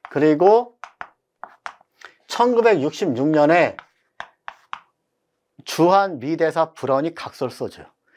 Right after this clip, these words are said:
"앞으로 한바-, 한국이 계속 베트남에 군대를 파견하면 이러-, 이렇게 특혜를 많이 줄 거다." 그게 브라운 각서예요. 주미 대사 브라운이. 그래서 답은 그냥 사 번이에요. 자, 그리고 이제 약-, 이때 여-,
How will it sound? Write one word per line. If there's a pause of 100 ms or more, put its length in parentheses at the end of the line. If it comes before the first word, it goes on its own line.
"앞으로
한바-, (220)
한국이
계속
베트남에 (120)
군대를
파견하면
이러-,
이렇게 (240)
특혜를
많이
줄
거다." (400)
그게
브라운
각서예요. (600)
주미
대사
브라운이. (960)
그래서
답은
그냥
사
번이에요. (1600)
자,
그리고
이제
약-,
이때
여-,